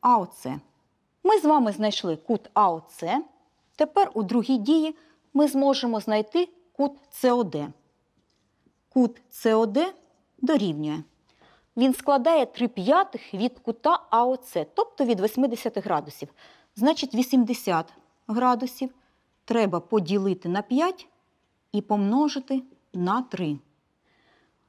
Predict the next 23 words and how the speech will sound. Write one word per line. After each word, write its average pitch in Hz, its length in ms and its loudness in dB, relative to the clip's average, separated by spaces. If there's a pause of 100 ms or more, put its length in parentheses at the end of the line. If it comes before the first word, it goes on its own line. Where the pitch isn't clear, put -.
Вісімдесят 254 640 0
поділити 247 460 0
на 233 120 0
п'ять — 180 500 -2
це - 160 0
буде 185 260 -2
шістнадцять. 202 840 -6 (540)
Шістнадцять 190 680 0
помножити 277 600 2
на 302 140 4
три — 311 320 -4 (340)
це - 180 0
буде 269 240 2
сорок 339 380 -2
вісім 208 300 -2
градусів. 165 640 -8 (1120)
Це - 180 0
ми 262 140 6
знайшли 233 420 -2
кут 285 320 -4 (120)
С 240 200 0
О 226 100 0
Д. 151 220 -8